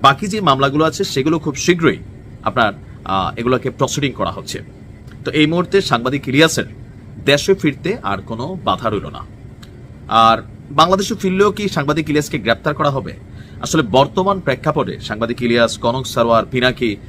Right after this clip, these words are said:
তারা দেশে আসলে তাদেরকে গ্রেপ্তার করবে, অথবা যেমন যারা তারেক রহমান, তিনিও দেশে আসতেছেন না, তিনি আসলে তাদেরকে গ্রেপ্তার করবে, এই বিষয়গুলা জাতি হিসাবে, জনগণ হিসাবে কারোর মধ্যে কিন্তু কাজ করে না যে জেলে নেওয়া যাবে।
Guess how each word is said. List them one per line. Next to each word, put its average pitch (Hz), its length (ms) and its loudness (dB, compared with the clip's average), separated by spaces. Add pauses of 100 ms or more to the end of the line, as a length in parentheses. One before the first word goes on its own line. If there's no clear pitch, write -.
(420)
তারা 151 180 6
দেশে 143 280 2
আসলে 175 220 0
তাদেরকে 139 360 0
গ্রেপ্তার 120 400 2
করবে, 127 300 0 (140)
অথবা 165 220 -2
যেমন 160 180 -2
যারা 139 180 4
তারেক 135 340 2
রহমান, 151 280 2 (100)
তিনিও 208 200 -2
দেশে 151 240 0
আসতেছেন 131 360 -2
না, 113 180 0 (340)
তিনি 156 220 2
আসলে 175 220 0
তাদেরকে 131 380 0
গ্রেপ্তার 113 380 2
করবে, 110 280 0 (400)
এই 214 140 0
বিষয়গুলা 156 500 4 (800)
জাতি 170 280 4
হিসাবে, 160 480 0 (220)
জনগণ 139 380 0
হিসাবে 143 400 2 (380)
কারোর 156 240 4
মধ্যে 156 220 -4
কিন্তু 143 200 -2
কাজ 123 240 0
করে 123 120 2
না 120 80 0
যে 117 220 0 (360)
জেলে 131 220 2
নেওয়া 135 220 2
যাবে। 82 240 -4